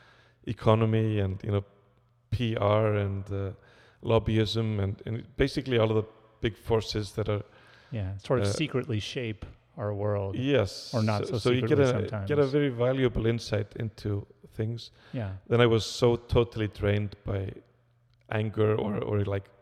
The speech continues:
Speaker 1: you know, th-, this urge of, of, uh,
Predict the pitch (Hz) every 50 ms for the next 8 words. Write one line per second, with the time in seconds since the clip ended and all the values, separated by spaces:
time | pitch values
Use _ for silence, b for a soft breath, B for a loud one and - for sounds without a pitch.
0 | _ _ - 104 101 - _ _ _ b b b b b b b b b b b
1 | _ _ - - 107 110 - - 123 110 98 - - - - 110 113 113 104 -
2 | - - - - - 120 110 107 98 95 - - - - _ _ _ _ _ -
3 | 107 107 101 98 95 101 101 101 98 95 95